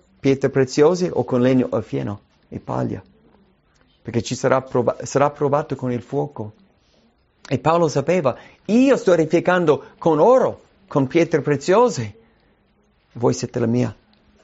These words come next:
la mia corona. Sto investendo per l'eternità e grazie a Dio mi sta permettendo di produrre frutto."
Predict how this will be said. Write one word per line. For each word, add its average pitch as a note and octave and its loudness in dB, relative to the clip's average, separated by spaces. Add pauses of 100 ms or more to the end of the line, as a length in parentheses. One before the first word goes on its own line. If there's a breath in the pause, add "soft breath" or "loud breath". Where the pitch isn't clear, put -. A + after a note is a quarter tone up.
(160)
la B2+ -4
mia B2 0
corona. B2 -2 (640)
Sto - 0
investendo F3+ 0
per F#3+ 0
l'eternità F3+ 0
e A3 0
grazie A#3 0
a - 0
Dio C#4 2
mi A3 0
sta A3+ -2
permettendo A3 0
di G3 -2
produrre G#3+ 0
frutto." C#4+ 0